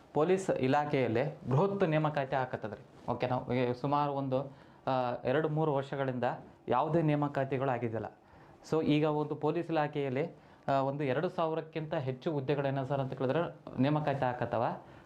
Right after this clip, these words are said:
So ಇಷ್ಟು ದಿನ ಒಂದು ವರ್ಷದವರೆಗೂ ಒಳ ಮೀಸಲಾತಿ ಅದು ಇದು ಅಂತಿತ್ತು. So ಇನ್ನು ಮೇಲಿಂದ ನೇಮಕಾತಿ ಸ್ಟಾರ್ಟ್ ಆತವ್ರಿ. ಅದರ ಒಂದು, ಆ, ಮೊದಲ ಪ್ರಯತ್ನವಾಗಿ ನಮ್ಮ ಪೊಲೀಸ್ ಇಲಾಖೆಯಲ್ಲಿ ನೇಮಕ ಆಗ್ತದೆ. ಆ, so ಯಾವ್ಯಾವ ಸರ್ ಅಂತ ಕೇಳಿದ್ರೆ ಡಿ ಎಸ್ ಐ ಅಂದ್ರೆ ಡಿಟೆಕ್ಟಿವ್ ಸಬ್ ಇನ್ಸ್‌ಪೆಕ್ಟ್ರು,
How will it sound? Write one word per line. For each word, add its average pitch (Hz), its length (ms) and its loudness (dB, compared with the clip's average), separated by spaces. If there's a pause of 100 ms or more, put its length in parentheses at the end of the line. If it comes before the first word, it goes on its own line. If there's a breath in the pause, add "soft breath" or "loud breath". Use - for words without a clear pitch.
(140)
So 147 120 2
ಇಷ್ಟು 131 220 0
ದಿನ 151 100 4
ಒಂದು 135 220 2
ವರ್ಷದವರೆಗೂ 139 440 0
ಒಳ 123 140 2
ಮೀಸಲಾತಿ 127 560 -2
ಅದು 123 180 0
ಇದು 127 160 0
ಅಂತಿತ್ತು. - 580 -6 (260 loud breath)
So 156 100 2
ಇನ್ನು 147 140 2
ಮೇಲಿಂದ 143 220 2
ನೇಮಕಾತಿ 139 520 0
ಸ್ಟಾರ್ಟ್ 131 260 -2
ಆತವ್ರಿ. 131 540 -2
ಅದರ 147 180 0
ಒಂದು, 160 480 2 (300 loud breath)
ಆ, 131 100 2
ಮೊದಲ 135 320 2
ಪ್ರಯತ್ನವಾಗಿ 151 600 0
ನಮ್ಮ 143 240 2
ಪೊಲೀಸ್ 156 460 0
ಇಲಾಖೆಯಲ್ಲಿ 135 400 2
ನೇಮಕ 120 240 2
ಆಗ್ತದೆ. 117 400 -4 (560 loud breath)
ಆ, 143 60 2
so 170 280 0
ಯಾವ್ಯಾವ 165 280 2
ಸರ್ 165 180 0
ಅಂತ 156 120 -2
ಕೇಳಿದ್ರೆ 147 300 2
ಡಿ 147 240 2
ಎಸ್ 147 260 2
ಐ 131 100 0
ಅಂದ್ರೆ 151 320 -2
ಡಿಟೆಕ್ಟಿವ್ 156 480 2
ಸಬ್ 135 220 0
ಇನ್ಸ್‌ಪೆಕ್ಟ್ರು, 139 720 -2